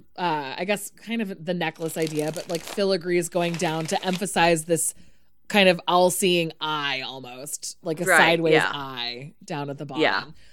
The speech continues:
Speaker 1: So it feels really strong, super powerful. There's so much strength at the top of the card, and then it gets a little bit softer below it. And I think that that is a really beautiful symbol for the Emperor.
Speaker 2: Mm-hmm.
Speaker 1: Uh, I also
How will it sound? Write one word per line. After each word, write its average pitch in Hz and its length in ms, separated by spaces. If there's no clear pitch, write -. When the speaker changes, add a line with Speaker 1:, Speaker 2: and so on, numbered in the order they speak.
Speaker 1:
So 233 160
it 233 100
feels 277 300
really 247 240
strong, 190 480
super 247 420
powerful. 180 760
There's 170 200
so 196 120
much 190 120
strength 170 540
at 160 80
the 165 80
top 156 240
of 156 40
the 156 80
card, 151 280
and 151 80
then 147 80
it 139 80
gets 151 180
a 160 60
little 147 200
bit 151 160
softer 143 440
below 135 400
it. 202 240
And 196 140
I 196 80
think 190 180
that 180 120
that 165 200
is 160 140
a 160 40
really 151 260
beautiful 147 420
symbol 127 420
for 127 400
the 156 180
Emperor. 127 600
Speaker 2:
Mm-hmm. 147 320
Speaker 1:
Uh, 180 500
I 208 200
also 294 300